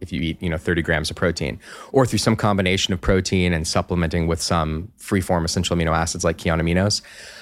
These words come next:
you ensure that your body has sufficient amino acids to support the creation of new neurotransmitters, which overall is gonna create a more regulated mood. That said,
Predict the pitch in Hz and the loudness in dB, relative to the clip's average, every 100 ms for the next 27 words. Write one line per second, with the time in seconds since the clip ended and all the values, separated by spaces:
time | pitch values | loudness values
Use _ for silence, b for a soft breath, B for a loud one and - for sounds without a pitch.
0 | B - 117 123 - 110 - - 147 143 | B 0 4 6 6 4 4 4 6 6
1 | 92 87 101 101 - 101 101 101 107 113 | 4 2 0 0 0 0 2 2 4 2
2 | 90 85 92 - 98 87 85 80 - - | 0 -4 -6 -4 -2 0 0 -4 -8 -8
3 | - - 123 117 123 123 - _ _ _ | -8 -2 0 2 4 2 -2 _ _ _
4 | _ _ _ 110 107 113 110 87 85 - | _ _ _ 2 6 6 6 4 0 0
5 | 80 73 - - 110 - - - - 123 | -2 -2 -8 -6 -4 -4 -6 0 4 6
6 | 104 - - - 104 92 98 98 - 82 | 4 0 -6 -2 0 4 4 2 0 0
7 | - - 92 87 92 92 87 85 82 - | -2 0 2 2 2 4 4 4 2 0
8 | 76 - - - - - B B B 104 | -4 -2 -4 -4 -6 -8 B B B 0
9 | 113 113 107 98 92 92 - 92 85 - | 4 4 4 2 2 -2 0 2 0 -4
10 | _ _ - 98 87 82 87 85 87 82 | _ _ 0 2 2 2 0 2 0 2
11 | 78 78 78 82 87 82 - - b b | 2 0 -2 -4 -2 -2 -4 -12 b b
12 | b b b b b b 113 147 - 123 | b b b b b b 2 2 2 0
13 | 92 80 | 2 0